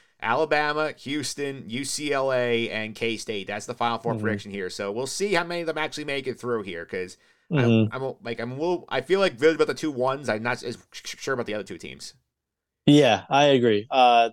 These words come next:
Speaker 2: yeah, I, I think, I think Houston and I, well, I think Alabama's going through. Uh, Houston could get picked off by Texas maybe.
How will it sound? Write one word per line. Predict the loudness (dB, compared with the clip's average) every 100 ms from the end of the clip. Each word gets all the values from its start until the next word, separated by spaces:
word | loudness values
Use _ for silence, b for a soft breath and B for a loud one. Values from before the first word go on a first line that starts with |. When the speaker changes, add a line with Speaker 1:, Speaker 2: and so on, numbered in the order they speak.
| _
Speaker 2:
yeah, | 0 0
I, | 2 0 0
I |
think, | 0 -2 4
I | 4
think | 4 0 4
Houston | 2 4 2
and | 0 2
I, | 4
well, | 6 6
I | 4
think | 4
Alabama's | 4 4 2 -2
going | -2 -2 2
through. | 6 6 4 b b b 0
Uh, | 4 4 6
Houston | 4 6 4
could | 4 4
get | 4 2
picked | 2 4
off | 4 4
by | -2
Texas | 0 -2 0 0
maybe. | 4 6 8 6